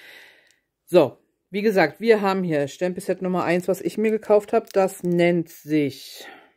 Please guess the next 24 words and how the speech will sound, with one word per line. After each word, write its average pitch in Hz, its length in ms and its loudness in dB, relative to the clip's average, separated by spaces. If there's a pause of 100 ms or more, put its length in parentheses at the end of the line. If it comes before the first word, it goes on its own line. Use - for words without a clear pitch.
(400)
Zauberschönste 190 1300 0
Weihnachten. 131 640 -8 (1200)
Da 170 120 -6
haben 175 240 2
wir 156 120 -2
wieder 165 240 2
wundervolle 220 560 -2
Sprüche 220 380 -4
dabei, 214 480 0
auch 196 220 -2
wieder 190 200 0
so 175 120 -2
in 170 100 -6
Schreibmaschinenschrift. 196 1300 -8 (180)
Hier 147 140 -6
unten 180 260 -4
einen 147 280 -2
größeren 185 560 -2
Spruch 175 500 -4 (840)
und 196 260 -6
so 175 140 0
ein 165 180 -2
paar 160 240 -2
Silhouette-Stempel, 165 1300 -4